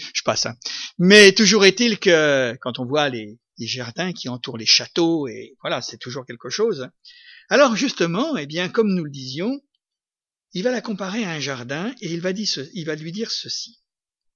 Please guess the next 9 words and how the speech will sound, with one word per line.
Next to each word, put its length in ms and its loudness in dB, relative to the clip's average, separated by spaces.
Tu 200 0
es 180 2
un 120 4
jardin 440 0
fermé, 540 -4
ma 160 -4
sœur, 360 -4
ma 140 -8
fiancée, 720 -6